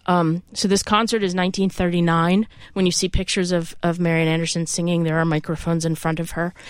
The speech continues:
And so we know it was broadcast. As you said, all those people, many more people heard it than would have ever heard it if she had been in a concert hall.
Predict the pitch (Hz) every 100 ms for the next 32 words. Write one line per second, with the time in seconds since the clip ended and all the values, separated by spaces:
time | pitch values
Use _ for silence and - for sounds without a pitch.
0 | - - 175 165 185 175 165 165 170 170
1 | 160 160 175 185 165 147 - 151 160 -
2 | 160 123 165 160 - 175 175 165 160 165
3 | 170 180 165 165 180 - 156 170 160 147
4 | 175 165 151 160 175 175 175 165 151 143
5 | - 147 165 165 151 - 196 190 175 151